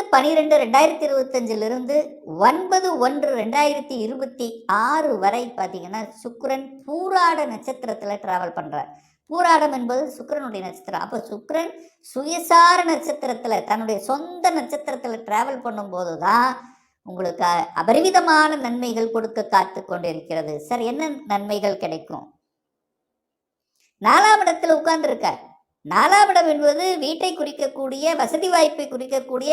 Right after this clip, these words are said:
நிலத்தை குறிக்கக்கூடிய, வாகனத்தை குறிக்கக்கூடிய இடத்திலேயே அந்த காரக கிரகம் போய் உட்கார்ந்துருக்கு.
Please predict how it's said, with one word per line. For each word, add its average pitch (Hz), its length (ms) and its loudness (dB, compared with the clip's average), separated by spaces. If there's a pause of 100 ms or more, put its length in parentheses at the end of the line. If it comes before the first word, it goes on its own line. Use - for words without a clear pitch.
நிலத்தை 311 400 0 (100)
குறிக்கக்கூடிய, 254 680 -6 (920)
வாகனத்தை 349 580 6
குறிக்கக்கூடிய 277 720 -6 (280)
இடத்திலேயே 330 760 2
அந்த 320 140 -2 (120)
காரக 330 600 0
கிரகம் 262 320 -2 (100)
போய் 254 200 -2 (100)
உட்கார்ந்துருக்கு. 226 560 -2